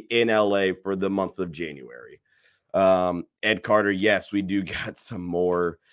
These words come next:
um, some more sound panels. But welcome in, like I said, from YouTube, Facebook, and Twitter. Any super chats that are submitted throughout tonight's show, I will be, uh, answering them, and those definitely will get answered on today's show.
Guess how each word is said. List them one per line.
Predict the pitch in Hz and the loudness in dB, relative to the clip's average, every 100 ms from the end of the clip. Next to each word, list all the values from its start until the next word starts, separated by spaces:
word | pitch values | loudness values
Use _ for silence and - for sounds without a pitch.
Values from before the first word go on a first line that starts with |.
| _ _ - | _ _ 0
um, | 95 92 87 85 78 - _ - | 4 4 2 0 -6 -12 _ -8
some | 110 | -4
more | 101 95 | -2 -2
sound | - 80 76 | -4 -6 -6
panels. | 76 73 67 - _ _ _ | -10 -12 -14 -18 _ _ _
But | 151 | 6
welcome | 170 180 165 | 10 8 6
in, | 160 | 4
like | 143 131 | 4 2
I | |
said, | 143 | -2
from | 120 120 | -2 -2
YouTube, | 120 - | -4 -6
Facebook, | 120 110 113 107 | -6 -6 -6 -8
and | |
Twitter. | - 110 110 107 110 _ _ _ _ - | -4 0 2 0 -4 _ _ _ _ 0
Any | 139 139 - | 2 2 -2
super | - 131 | -6 -4
chats | 127 135 131 110 | 2 4 4 2
that | 117 110 | -2 0
are | 107 113 113 110 | 4 4 6 4
submitted | 110 110 117 117 | 0 0 2 0
throughout | 117 113 107 | 0 -2 -2
tonight's | 110 104 - | -4 -6 -6
show, | - 120 139 156 - _ _ | 0 2 4 0 -4 _ _
I | 98 95 | -2 0
will | 87 107 113 107 | 2 6 8 6
be, | 107 104 104 98 - | 0 -2 -2 -2 -4
uh, | 82 80 80 - | -4 -4 -4 -4
answering | 120 117 117 113 110 | -4 -4 -2 0 2
them, | 110 107 98 | 0 0 -2
and | 90 | -2
those | 101 95 | -2 -4
definitely | - 107 101 104 | -4 -4 -2 -2
will | 101 101 | -2 -2
get | 101 | -4
answered | 101 98 95 | -6 -6 -6
on | 90 | -6
today's | 92 92 | -4 -6
show. | - 98 98 90 | -4 -2 -2 -2